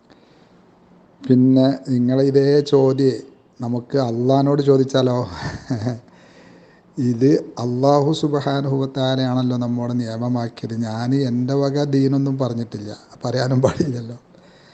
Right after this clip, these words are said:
അല്ലാഹു സുബ്ഹാനഹു വ തആലയാണ് പറഞ്ഞത്,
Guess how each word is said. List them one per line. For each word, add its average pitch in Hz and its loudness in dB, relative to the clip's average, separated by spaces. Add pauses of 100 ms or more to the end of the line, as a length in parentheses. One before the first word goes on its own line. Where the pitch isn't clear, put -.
(500)
അല്ലാഹു 135 2
സുബ്ഹാനഹു 139 0
വ 135 -2 (100)
തആലയാണ് 131 0 (160)
പറഞ്ഞത്, 117 -6